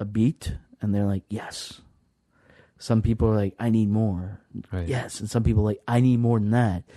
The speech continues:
Speaker 1: And so it, it's this, like,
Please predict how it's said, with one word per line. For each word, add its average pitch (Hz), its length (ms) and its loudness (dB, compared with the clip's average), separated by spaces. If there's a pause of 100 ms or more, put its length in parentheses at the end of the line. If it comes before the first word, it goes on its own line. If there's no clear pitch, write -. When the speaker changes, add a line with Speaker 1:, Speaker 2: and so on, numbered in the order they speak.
(400)
Speaker 1:
And 123 120 -2
so 131 320 4 (1600)
it, 131 260 2
it's 123 240 0
this, - 320 -2
like, 110 200 0